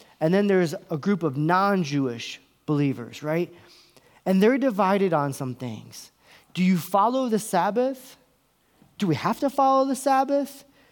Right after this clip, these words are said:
Can we eat meat? Do we have to eat kosher? And they're divided on all of these different things. And Paul is, is going through one of the fullest explanations of the gospel because it's the gospel that unites.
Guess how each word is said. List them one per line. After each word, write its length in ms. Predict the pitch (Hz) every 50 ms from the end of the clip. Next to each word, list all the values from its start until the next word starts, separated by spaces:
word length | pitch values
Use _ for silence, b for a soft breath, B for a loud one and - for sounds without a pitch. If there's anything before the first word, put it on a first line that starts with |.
| b b
Can 200 | - 226 233 269
we 120 | 277 277
eat 340 | 254 254 240 226 220 214 196
meat? 500 | 170 175 202 226 262 277 262 - - - -
Do 80 | - 185
we 80 | 175 170
have 180 | 233 254 -
to 120 | - 247 -
eat 240 | - 180 165 156 -
kosher? 540 | - - - 220 262 247 - - 262 254 254
And 160 | 233 214 196
they're 80 | 196 185
divided 480 | 175 175 160 208 214 254 269 262 208
on 60 | 175 156
all 340 | - 151 170 196 214 208
of 80 | 196 170
these 160 | 175 165 143
different 380 | 143 175 165 - 147 131 - -
things. 340 | 226 233 226 196 165 - B B B B B B B
And 220 | B 151 160 151 -
Paul 360 | - - 214 226 220 208 190
is, 280 | 170 165 151 - - -
is 180 | 175 151 131 127 123
going 380 | - 165 185 214 233 233 220 190
through 200 | - 208 202 180
one 120 | 170 175
of 80 | 165 151
the 80 | 147
fullest 800 | - - - - - 196 214 226 233 254 262 247 - - - - B B B B B B -
explanations 840 | 165 214 214 - - - 214 202 165 151 143 135 - 160 147 131 -
of 140 | 151 135 131
the 60 | 131
gospel 760 | 135 165 190 208 220 226 - - - 123 117 110 113 110 b b b b b b b b b
because 240 | 139 - 175 143 147
it's 140 | 147 -
the 60 | - 131
gospel 840 | 104 - 170 190 208 214 208 - - - 139 123 120 120 113 - b b b b _
that 140 | - 120 110
unites. 760 | 110 110 120 139 156 135 107 - - _ - - - -